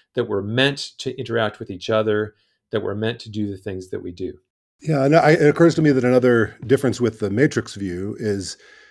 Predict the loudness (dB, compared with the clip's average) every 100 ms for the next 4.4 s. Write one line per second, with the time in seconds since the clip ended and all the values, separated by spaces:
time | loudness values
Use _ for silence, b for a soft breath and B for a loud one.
0 | b 0 6 6 6 4 0 -2 0 0
1 | 0 -4 -4 -4 -2 -4 -4 -4 -4 -6
2 | -8 -12 b b _ -8 -8 -2 -2 0
3 | -2 -4 -6 -10 _ _ _ _ _ -8
4 | -6 -4 -6